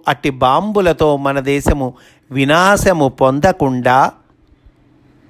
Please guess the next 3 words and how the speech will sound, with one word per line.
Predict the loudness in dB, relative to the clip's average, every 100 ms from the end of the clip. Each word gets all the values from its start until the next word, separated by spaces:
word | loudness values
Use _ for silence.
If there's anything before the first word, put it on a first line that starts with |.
| -2
తప్పకుండా | -2 0 -2 -2 0 2 2
కాపాడుదురు. | 2 0 2 0 0 -4 -10 -14 _ -20 -20 _ _ _ _ _ _ _ -2
కానీ | 0 2 0